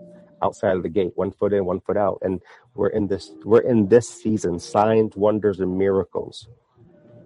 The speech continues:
Matthew twenty-four, the impact of rumors of war,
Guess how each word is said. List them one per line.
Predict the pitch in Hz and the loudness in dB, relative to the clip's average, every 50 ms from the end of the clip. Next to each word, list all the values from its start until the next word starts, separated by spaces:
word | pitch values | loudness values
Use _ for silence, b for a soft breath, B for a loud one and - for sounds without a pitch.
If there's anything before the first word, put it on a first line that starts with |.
| _ _ _ _ _ _ _ _ - | _ _ _ _ _ _ _ _ -6
Matthew | - - 107 - - 113 101 | -2 -2 -2 -2 -2 -4 -4
twenty-four, | - - - 117 107 104 98 - _ - 98 90 87 85 - - _ _ _ _ _ _ _ _ _ _ _ _ _ _ _ _ _ _ _ _ _ _ _ _ - | -4 -6 -6 -4 -4 -4 -4 -8 _ -8 -6 -4 -4 -6 -6 -10 _ _ _ _ _ _ _ _ _ _ _ _ _ _ _ _ _ _ _ _ _ _ _ _ -8
the | 113 - - | -6 -4 0
impact | 123 127 120 - 101 - - - | 0 0 0 0 -2 -2 -2 -4
of | 98 90 82 | -6 -6 -6
rumors | 85 90 98 104 117 113 101 90 90 | -6 -2 0 2 2 2 2 0 -2
of | 87 78 | -6 -8
war, | 82 82 82 82 - - - | -6 -8 -6 -6 -8 -10 -12